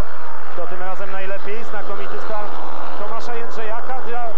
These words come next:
Kurmański zaatakuje po zewnętrznej,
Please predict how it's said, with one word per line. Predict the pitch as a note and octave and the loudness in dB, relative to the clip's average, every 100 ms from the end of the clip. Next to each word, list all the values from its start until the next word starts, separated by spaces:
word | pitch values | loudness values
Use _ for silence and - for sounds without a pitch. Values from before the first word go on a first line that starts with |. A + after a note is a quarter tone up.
| - - - - | 0 0 0 0
Kurmański | - A3 A#3 - - - | 0 0 0 0 0 0
zaatakuje | - A#3+ B3 - C4+ A#3 | 0 0 0 0 0 0
po | - D4 | 0 0
zewnętrznej, | D#4 D4 D4 - C#4 A#3 | 0 0 0 0 0 0